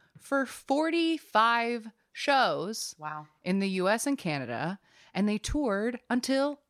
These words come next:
Speaker 1: October, which is crazy. But then in October, when the tour ended, Nobody entered the Billboard Hot one hundred, and that was the first time a K-pop group had ever entered the Billboard Hot one hundred.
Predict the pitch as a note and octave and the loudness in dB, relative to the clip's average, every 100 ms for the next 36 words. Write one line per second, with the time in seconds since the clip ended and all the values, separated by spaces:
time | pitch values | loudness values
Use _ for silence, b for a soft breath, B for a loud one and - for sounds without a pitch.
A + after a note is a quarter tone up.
0 | C4 C#4+ - - E4 F4+ F#4+ E4 A#3+ G#3+ | -4 -4 -6 0 2 4 4 4 6 4
1 | C4 E4 - b _ _ _ _ _ _ | 4 0 -8 b _ _ _ _ _ _
2 | _ _ _ _ _ _ _ - - _ | _ _ _ _ _ _ _ -20 -20 _
3 | _ E3 - D#3+ - C3+ - - - - | _ -16 -12 -12 -10 -12 -14 -14 -10 -8
4 | F3 F#3 F#3+ F#3+ - G#3 G#3 G#3 G3+ F3+ | -4 -2 0 -2 -2 -2 0 -2 -2 -4
5 | G3+ F#3+ E3+ C#3+ D3 D3 D#3+ E3 E3+ D3+ | -4 -2 -2 -2 -4 -4 -2 -2 -2 -4
6 | C#3 C#3 - E3+ G3+ D3+ C#3+ E3+ - G#3 | -6 -8 -6 -4 -4 -4 -6 -8 -8 -8
7 | F#3+ A#3 A3+ B3 A#3 A#3 B3 C4 C4 E4+ | -4 -2 0 -2 -2 -4 -2 -2 -4 -4
8 | E4+ G3 E3+ - F3 G3 G#3+ A#3+ A#3+ - | -4 -4 -4 -4 -4 -2 -2 -2 -6 0
9 | A#3 C4+ F4+ - B3 A#3 G#3 A#3+ B3+ A#3 | 4 4 2 0 2 2 2 -2 -2 0
10 | B3 A#3+ A3+ A3+ B3 - - B3 A#3 A#3+ | 0 0 -4 -4 -4 -2 2 2 2 0
11 | - A#3+ A#3+ A3+ A3+ - b b G#3 A3+ | 0 -2 -2 -4 -4 -10 b b -2 0
12 | A3+ A3 G#3+ G#3+ F#3 G#3 G3 F#3 D#3+ C3+ | 2 2 4 4 4 2 0 -2 -4 -4
13 | C3+ D3+ | -8 -12